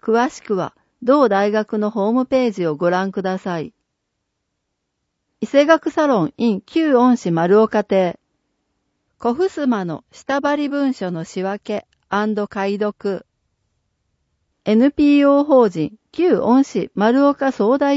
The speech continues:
夫邸保存再生会議丸岡さん。電話、零八零六九六八の五二一五。ファックス、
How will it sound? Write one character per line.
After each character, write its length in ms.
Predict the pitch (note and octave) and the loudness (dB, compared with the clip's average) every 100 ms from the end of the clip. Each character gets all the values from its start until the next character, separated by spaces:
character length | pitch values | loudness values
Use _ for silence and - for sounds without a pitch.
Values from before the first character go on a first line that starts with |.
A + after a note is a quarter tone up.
| C#4+ | 0
夫 120 | C#4 | -2
邸 360 | - B3 A#3+ A#3+ - | -2 -2 -4 -6 -8
保 120 | G3+ | -4
存 280 | F#3+ C4 D4+ | 0 0 0
再 260 | C4+ B3+ | 0 -2
生 300 | C#4 C4+ C4 | -2 0 0
会 280 | B3+ A#3+ G#3 | 0 -2 -2
議 240 | D3+ D#3 - | -4 -8 -8
丸 320 | - F3+ G3 G#3+ | -2 2 4 4
岡 280 | G#3 G3 | 2 -4
さ 180 | G3 F3 | -4 -4
ん。 180 | E3 - _ _ _ _ _ _ _ _ - | -4 -8 _ _ _ _ _ _ _ _ -6
電 280 | A#3 C#4 | -2 2
話、 260 | D4 C4 - _ _ _ | 2 0 -4 _ _ _
零 260 | G#3+ A#3+ D#4 | -2 0 0
八 320 | D#4+ - F#3+ | -2 -4 -4
零 260 | F#3 D#3 - - | -2 -4 -10 -6
六 320 | G3+ G#3 C#4+ | -4 -2 -4
九 280 | - E4 G#3 | -2 0 0
六 300 | F3+ - G#3+ | -2 -4 -4
八 320 | A3+ G#3+ G#3+ | -4 -6 -4
の 220 | F3+ D3+ _ _ - | -4 -4 _ _ -4
五 260 | G3 A#3 | 0 4
二 300 | C4+ B3+ D#3 | 4 4 0
一 220 | D3+ F3 F3 | -4 -6 -4
五。 280 | F#3 F#3+ - _ _ _ _ _ | -4 -6 -12 _ _ _ _ _
フ 80 | C#4 | -4
ァ 20 | |
ッ 20 | |
ク 140 | C#4 F#3+ | -2 -6
ス、 220 | - _ | -10 _